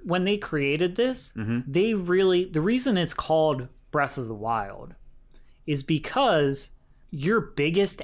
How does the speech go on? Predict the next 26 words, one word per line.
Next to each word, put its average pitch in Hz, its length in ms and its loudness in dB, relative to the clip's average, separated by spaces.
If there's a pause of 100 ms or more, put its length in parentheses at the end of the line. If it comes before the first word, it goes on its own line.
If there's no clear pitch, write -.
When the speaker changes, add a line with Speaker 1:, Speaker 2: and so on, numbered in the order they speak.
Speaker 1:
enemy 185 400 2
in 170 120 2
the 147 60 0
game 180 500 -2 (520)
is 143 220 -2
nature. - 680 -6 (480)
Like, 170 200 2
it, 185 100 4
Speaker 2:
Huh. 196 140 4
Speaker 1:
it's 202 200 0
kind 262 260 2
of 202 120 2
a 156 60 2
survival 160 600 0
game 110 380 -12
'cause 151 180 0
you 165 120 4
have 165 200 0
to 165 80 0
find 147 420 0
food, 135 340 0
you 131 120 -2
have 135 140 -2
to 127 80 -6
cook 160 300 -2
food, 107 300 -8